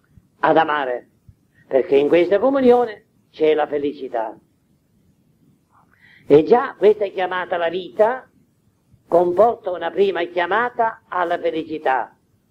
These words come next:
chiamata alla vita terrena.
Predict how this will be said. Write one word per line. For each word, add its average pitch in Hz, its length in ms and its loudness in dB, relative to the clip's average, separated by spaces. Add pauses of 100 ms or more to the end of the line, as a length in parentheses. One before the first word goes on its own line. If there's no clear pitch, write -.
(320)
chiamata 185 600 -2
alla 165 260 -2
vita 180 360 -4
terrena. 160 640 -2